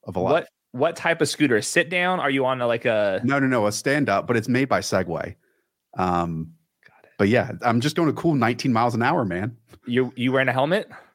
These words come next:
Speaker 1: Oh, yeah, yeah, yeah. I look, I look
Speaker 2: Good boy.
Speaker 1: awesome. Let me
Speaker 2: Yeah,
Speaker 1: tell
Speaker 2: you look,
Speaker 1: you.
Speaker 2: you probably look awesome. <laughs>
Speaker 1: I look awesome.
Speaker 2: You got the
Speaker 1: <laughs>
Speaker 2: New
Speaker 1: I'm so
Speaker 2: Balances
Speaker 1: glad.
Speaker 2: on? Yeah.
Speaker 1: I'm a lucky guy to be married. Let's put it
Speaker 2: Yes.
Speaker 1: that way.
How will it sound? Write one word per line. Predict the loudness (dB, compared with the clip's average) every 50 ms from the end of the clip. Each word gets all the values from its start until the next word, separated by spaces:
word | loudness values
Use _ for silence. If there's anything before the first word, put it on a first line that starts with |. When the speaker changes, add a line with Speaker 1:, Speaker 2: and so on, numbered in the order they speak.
| -2 0
Speaker 1:
Oh, | 0
yeah, | 0 -2 -4
yeah, | -6 -6 -8 -8 -8
yeah. | -10 -12 -16 -18 -8 -2
I | -2
look, | 0 0 0 0 0 0
I | 2
look | 2 2 0
Speaker 2:
Good | -2 0
boy. | 0
Speaker 1:
awesome. | 0 0 0 -4 -6 -8 -8 _ -2
Let | -2 0
me | 2 2
Speaker 2:
Yeah, | 2
Speaker 1:
tell | 2 2 2 2
Speaker 2:
you | 2
look, | 0 -2
Speaker 1:
you. | -4 -4
Speaker 2:
you | -6
probably | -2 0 0 2 0
look | 0 -2 -4 _ -6
awesome. | -2 0 0 0 -2 -2 -6 -6 -6 -6 -6 -4 -4 -2 0 0 0
<laughs> | 0 -2 -2 -2 -2
Speaker 1:
I | 0 0
look | 0 0 0 0 -2 -2 -6 -14 _ -4
awesome. | -2 0 0 0 0 0 0 0 -2 -2 -2 -4 -6
Speaker 2:
You | -4
got | -2 0
the | 0 0
Speaker 1:
<laughs> | 0
Speaker 2:
New | 0
Speaker 1:
I'm | 0
so | 0
Speaker 2:
Balances | 0 0 0 0 0 -2
Speaker 1:
glad. | 0 0 0
Speaker 2:
on? | 0 -2 -4 -8 _ _ _ -18 -10
Yeah. | -4 -2 0 0
Speaker 1:
I'm | 2 2 2
a | 0 0
lucky | 0 0 0 0 0 0
guy | 0 0 0 0
to | 0 0
be | 0 2
married. | 2 2 2 2 0 -2 -4 -8 -10 -14 _ -8
Let's | -8 -6 -4
put | -2 -2
it | 0
Speaker 2:
Yes. | 0 0
Speaker 1:
that | -2 -2 -2
way. | -2 -4 -4 -4